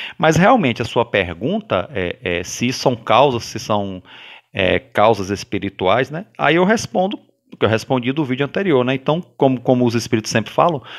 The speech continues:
todos os nossos, é, é, é, maioria, pelo menos, dos nossos sofrimentos são devidos a causas espirituais, né? Que se refletem, é, que são gravadas no perispírito, se refletem no nosso corpo físico durante a encarnação, né? São provas que a gente passa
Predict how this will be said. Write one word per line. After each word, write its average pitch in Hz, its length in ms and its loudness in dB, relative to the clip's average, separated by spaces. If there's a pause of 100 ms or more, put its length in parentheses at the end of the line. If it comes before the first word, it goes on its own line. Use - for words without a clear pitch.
(500)
todos 185 380 4
os 139 60 -2
nossos, 113 500 2
é, 104 520 -2 (120)
é, 110 360 -4
é, 98 40 0
maioria, 117 580 4
pelo 104 220 -6
menos, 98 180 -8
dos 95 60 -12
nossos 92 200 -8
sofrimentos 95 580 -6
são 151 200 0
devidos 147 440 0
a 156 100 6
causas 123 380 2
espirituais, 139 680 0
né? 123 120 -4
Que - 120 -20
se - 140 -4
refletem, 101 720 -2 (540)
é, 101 160 -6
que - 100 -8
são 104 160 0
gravadas 98 640 2
no 95 80 -10
perispírito, 104 720 -6
se - 140 -8
refletem 120 760 0
no 104 80 -4
nosso 92 280 -4
corpo - 280 -12
físico 107 360 -6
durante 110 260 2
a 117 40 -2
encarnação, 113 560 0
né? 90 100 -4
São 104 200 -6
provas 117 540 4
que - 80 -6
a 98 40 0
gente 98 220 -8
passa 104 360 0